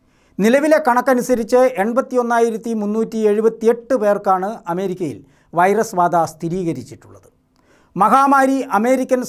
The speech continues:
സമ്പദ് വ്യവസ്ഥയിൽ വൻതോതിൽ താറുമാറുകൾ വരുത്തിയിട്ടുണ്ട്. മൂന്ന് ദശാംശം മൂന്ന് ദശലക്ഷം ആളുകളാണ് കഴിഞ്ഞയാഴ്ച യു എസിൽ തൊഴിൽ രഹിതർ ആയത്.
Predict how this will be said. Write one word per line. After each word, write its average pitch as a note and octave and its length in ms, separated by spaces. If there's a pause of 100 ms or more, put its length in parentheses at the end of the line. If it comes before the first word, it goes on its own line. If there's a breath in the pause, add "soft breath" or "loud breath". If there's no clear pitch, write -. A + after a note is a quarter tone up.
സമ്പദ് A#3+ 340
വ്യവസ്ഥയിൽ A3 460 (380)
വൻതോതിൽ B3 520 (400)
താറുമാറുകൾ G3+ 600 (120)
വരുത്തിയിട്ടുണ്ട്. D3+ 580 (380)
മൂന്ന് D4+ 280 (240)
ദശാംശം B3 520 (120)
മൂന്ന് B3+ 340
ദശലക്ഷം A3+ 460 (180)
ആളുകളാണ് G3+ 480 (240)
കഴിഞ്ഞയാഴ്ച G3+ 640 (300)
യു F#3+ 160
എസിൽ F3+ 200 (180)
തൊഴിൽ F3+ 300
രഹിതർ C#3+ 340 (280)
ആയത്. G#2 240